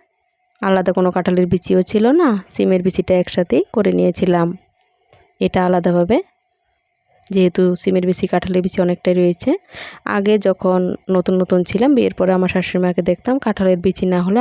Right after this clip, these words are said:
আলাদা কাঁঠালের বিচি কেটে তারপর কাঁঠালের তরকারিতে এইভাবে দিত রান্না করার জন্য।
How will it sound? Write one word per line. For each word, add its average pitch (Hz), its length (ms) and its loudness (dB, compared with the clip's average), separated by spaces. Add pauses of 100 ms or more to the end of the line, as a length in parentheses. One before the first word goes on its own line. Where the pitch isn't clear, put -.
আলাদা 190 300 0
কাঁঠালের 180 360 -2
বিচি 185 320 -2
কেটে 185 280 -2 (120)
তারপর 196 340 -2 (340)
কাঁঠালের 180 360 -4
তরকারিতে 180 420 -2
এইভাবে 196 300 2
দিত 175 240 0 (120)
রান্না 175 240 0
করার 175 260 0
জন্য। 175 260 0